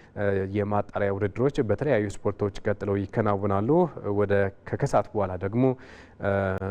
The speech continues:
ባህልና እሴቶቻቸውን የሚጋሩበት የባህል ፌስቲቫል፣ እ፣ በሁሉም ስፖርተኞች መካከል የሚከናወንበትም ይሆናል። በዚህ መልኩ በጅማ ከተማ የተጀመረው የስድስተኛው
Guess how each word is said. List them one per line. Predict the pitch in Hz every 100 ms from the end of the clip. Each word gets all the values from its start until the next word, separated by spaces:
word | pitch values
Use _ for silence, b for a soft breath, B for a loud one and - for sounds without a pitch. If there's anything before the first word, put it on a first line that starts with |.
| 101
ባህልና | 104 113 107 107
እሴቶቻቸውን | 98 - 101 95 98 95 98
የሚጋሩበት | 95 98 95 101 98 92 110 107 - 107
የባህል | 101 95 104 101
ፌስቲቫል፣ | - 123 - 101 104 101 104 104
እ፣ | 104 98 95 95 - 95 92
በሁሉም | 104 98 92 - - 120 107 113 110 113 B B B -
ስፖርተኞች | - 120 - 104 98 104
መካከል | 98 95 - 104 101
የሚከናወንበትም | 101 101 101 101 98 95 98 90 98 - 98
ይሆናል። | 98 - 131 131 - B B
በዚህ | - 101 101
መልኩ | 101 98 104
በጅማ | 98 98 104 101
ከተማ | - 101 101
የተጀመረው | 98 104 95 95 95 120 190 190
የስድስተኛው | 113 98 110 104 - 101 107